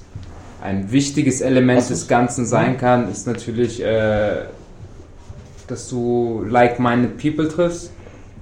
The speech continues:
Speaker 1: und, äh, speziell für die höheren, äh, Preisklassen. Also wenn du jetzt zehntausend für ein Ticket zahlst, das ist was ziemlich Exklusives. Nicht jeder hat zehntausend Euro rumliegen. Das heißt, das setzt schon mal voraus, dass die Menschen, die dort auftauchen, einen gewissen Kontostand haben.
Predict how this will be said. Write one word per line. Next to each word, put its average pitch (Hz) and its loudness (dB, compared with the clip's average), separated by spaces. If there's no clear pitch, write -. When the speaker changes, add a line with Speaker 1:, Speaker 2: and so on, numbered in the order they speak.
Speaker 1:
und, 127 0
äh, 120 4
speziell 143 6
für 147 0
die 127 4
höheren, 123 6
äh, 104 2
Preisklassen. 107 -2
Also 104 -6
wenn 120 2
du 127 4
jetzt 127 -2
zehntausend 127 2
für 120 -4
ein 110 -2
Ticket - -2
zahlst, 110 -4
das - -14
ist - -10
was 113 -2
ziemlich 127 2
Exklusives. 110 -8
Nicht 104 -8
jeder 107 -2
hat 101 -4
zehntausend 104 -2
Euro 107 0
rumliegen. 95 -4
Das - -10
heißt, 104 0
das - -6
setzt 131 -2
schon 131 0
mal 117 0
voraus, 117 0
dass 107 -8
die 110 -4
Menschen, 120 -2
die 113 -4
dort 110 -2
auftauchen, 110 -4
einen 104 -2
gewissen 107 -6
Kontostand 101 -6
haben. 87 -10